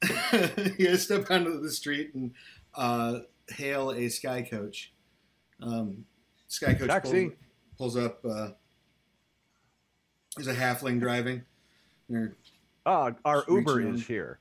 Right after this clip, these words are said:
Speaker 1: pulling on levers and shit and pedaling. Um, and,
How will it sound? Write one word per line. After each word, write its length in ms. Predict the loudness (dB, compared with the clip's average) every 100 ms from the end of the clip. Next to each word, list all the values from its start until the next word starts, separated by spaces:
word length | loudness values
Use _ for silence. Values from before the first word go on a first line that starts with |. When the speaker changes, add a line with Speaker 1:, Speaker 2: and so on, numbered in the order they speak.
| _
Speaker 1:
pulling 300 | 6 6 8
on 380 | 4 2 0 0
levers 520 | 0 0 0 0 -2
and 140 | -4 -6
shit 320 | -4 -4 -6 -10 -6
and 300 | -4 -4 -6 _ _
pedaling. 440 | 0 0 2 -2 -6 _ _ -20 _ _ _ _ -6
Um, 460 | 2 2 2 -4 -4
and, 400 | -4 -2 -6